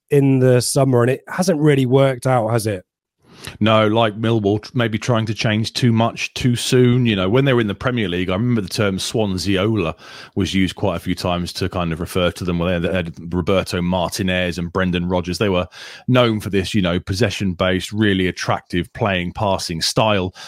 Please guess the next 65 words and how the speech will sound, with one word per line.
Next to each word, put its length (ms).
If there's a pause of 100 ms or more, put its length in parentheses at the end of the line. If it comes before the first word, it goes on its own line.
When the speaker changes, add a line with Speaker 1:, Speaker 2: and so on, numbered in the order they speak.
(100)
Speaker 2:
and 140
that 100
became 340
what 160
they 120
were, 180
what 160
they 100
were 120
known 240
for. 340
And 220
Mike 320
Duff, 240
when 120
the 80
Russell 260
Martin 260
obviously 180
leaves 260
in 60
the 80
summer 300
to 100
go 80
to 80
Southampton, 640 (360)
there 80
were 40
some 140
arguments 400
there 160
about 200
the 80
date 200
he 140
went 260
based 260
on 100
compensation 600
clauses, 360
but 140
he 120
eventually 420
did 160
move 260
on, 240 (420)
and 100
they 60
appointed 340
Mike 260
Duff, 320
who 140
obviously 160
we 160
know 180
from 160
last 260
season 120
season 180
as 100
a 60
bit 160
of 140
a, 120